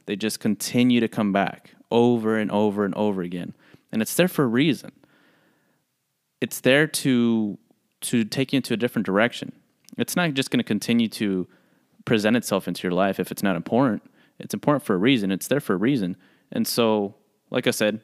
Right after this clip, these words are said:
I question as to, "Okay, why am I not listening to these? Why am I continuing to ignore you? Why do I refuse to acknowledge it?" And that was kind of what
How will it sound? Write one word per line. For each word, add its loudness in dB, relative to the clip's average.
I -2
question 0
as -2
to, -4
"Okay, 0
why 0
am 0
I -2
not -2
listening -2
to -8
these? -10
Why 0
am -4
I -2
continuing -2
to -2
ignore 0
you? -4
Why 2
do -2
I 2
refuse 0
to -4
acknowledge -4
it?" -8
And 0
that 4
was 0
kind -2
of 0
what 0